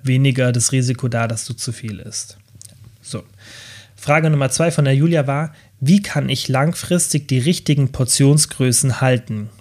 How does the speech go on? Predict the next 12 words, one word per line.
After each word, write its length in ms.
Gibt 180
es 140
Faustregeln? 800
Und 480
das 180
ist 120
natürlich 400
abhängig 340
von 140
deinem 160
Kalorienbedarf, 960
denn 480